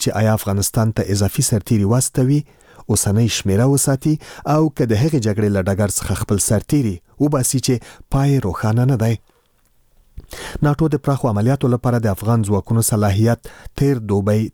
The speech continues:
تایید کړ. رویټرز خبري اژانس لیکي، که څه هم افغان ځواکونه د دوه زره شپاړسم کال په خونړیو جګړو کې ښکیل وو، خو په ژمي کې د جګړو نسبي کمښت دوی ته دا موقع ورکړه چې د پوځي روزنې هڅې بیا پیل کړي. په کندهار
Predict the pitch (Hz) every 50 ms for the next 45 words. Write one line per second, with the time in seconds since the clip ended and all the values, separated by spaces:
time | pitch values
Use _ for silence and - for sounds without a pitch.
0 | - 123 135 147 139 - - 117 107 - - - - - - - 120 113 110 -
1 | 120 107 - - - 95 104 120 127 117 104 98 107 95 92 - - 135 131 -
2 | 127 127 - - - - - - 110 95 - 101 101 113 117 110 - - 98 -
3 | 101 101 107 110 107 101 104 98 92 - - 120 113 113 101 104 95 92 101 101
4 | - - 98 95 90 - - - 95 85 90 - - 131 120 - - 98 90 -
5 | - - _ _ - - - - - 107 - - 104 107 127 147 135 113 107 95
6 | 104 95 92 104 107 98 - - 92 - - - - 156 151 131 117 107 107 -
7 | - - - - - - 147 127 - 139 120 123 156 151 131 104 - 107 98 101
8 | 107 - 104 107 95 107 104 95 113 117 127 123 113 104 95 - - - 107 113
9 | 110 - - - 98 98 123 156 - - - _ _ - - - - - - 135
10 | 147 151 - 143 117 113 113 107 104 101 95 - - 113 104 110 123 131 - 123
11 | 113 - - 113 107 98 - 98 95 101 117 139 123 107 98 95 95 92 85 76
12 | 104 101 - 117 101 104 120 117 - - 120 104 104 - - 120 117 110 - -
13 | - _ - - - - - - 143 - 147 139 135 127 139 143